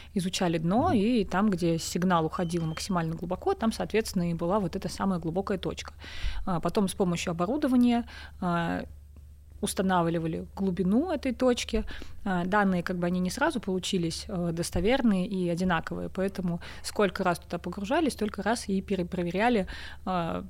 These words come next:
Speaker 1: приборно глубину вот этого, а, вот этой точки, этого пятна Челленджера. Ну и в итоге,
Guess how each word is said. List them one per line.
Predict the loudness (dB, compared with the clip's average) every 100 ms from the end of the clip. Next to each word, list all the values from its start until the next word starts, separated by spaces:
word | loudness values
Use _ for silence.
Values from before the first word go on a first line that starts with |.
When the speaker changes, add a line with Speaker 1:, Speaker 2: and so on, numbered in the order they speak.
| -8
Speaker 1:
приборно | -4 -2 2 2 4 2 0
глубину | -2 -2 0 0 2 2
вот | 0 -2
этого, | -4 -2 -4 -6 -12 -18 -18 -8
а, | -4 -4 -4
вот | -4
этой | -4 -4
точки, | -2 0 0 -4
этого | -6 -4 -4 -6
пятна | -6 -4 -4
Челленджера. | -2 -2 -2 -4 -8 -10 -2
Ну | 0
и | 2
в |
итоге, | 0 -2 0 -2